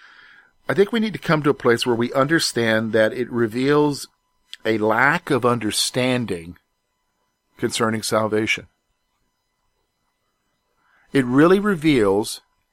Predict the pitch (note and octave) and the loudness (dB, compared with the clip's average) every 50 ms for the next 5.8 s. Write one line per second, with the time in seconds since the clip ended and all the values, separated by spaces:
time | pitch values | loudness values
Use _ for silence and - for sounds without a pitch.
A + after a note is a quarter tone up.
0 | _ - A#2+ A#2+ A2+ A2+ A2+ A2+ A#2 A#2+ A#2 A#2 C#3 C#3+ - - D#3 C#3 A#2+ B2 | _ -2 -2 0 2 2 2 4 4 2 2 2 -2 -2 -2 -4 -6 -2 -2 -2
1 | A#2+ A#2+ A#2+ A2 - - - - B2+ B2 A#2 G#2+ F2+ F#2+ F#2 F#2+ G#2 G#2+ - _ | -2 -2 -4 -6 -6 -6 -4 -2 -2 -2 -2 -4 -6 -8 -10 -10 -12 -16 -20 _
2 | _ _ _ - B2+ A2+ - - A2+ G#2+ G2 G#2 G#2+ - - A2+ G#2+ A2+ C#3 D#3 | _ _ _ -10 -8 -6 -4 -4 -2 -2 -4 -4 -8 -8 -8 -8 -6 -2 -2 0
3 | D#3 D3 - - - _ - D3 - - - - D3+ D3 C#3 D3+ F#3 A3+ A#3+ - | 0 -2 -4 -8 -10 _ -12 -10 -10 -10 -12 -10 -8 -6 -2 0 0 0 0 0
4 | D4 A#3 - - G3 F3 E3+ D3 C#3+ C3 B2+ - A#2 G#2 A2 A2 G2 - - - | -2 -2 0 0 0 0 2 2 2 2 2 0 -4 -4 -4 -4 -4 -4 -6 -4
5 | - C3+ C3+ C3+ C#3 D#3+ F#3 A3+ G#3+ - - D3+ A#2+ A#2 A2+ A#2+ | -2 -2 0 0 2 2 2 2 0 0 0 0 -2 -2 -4 -8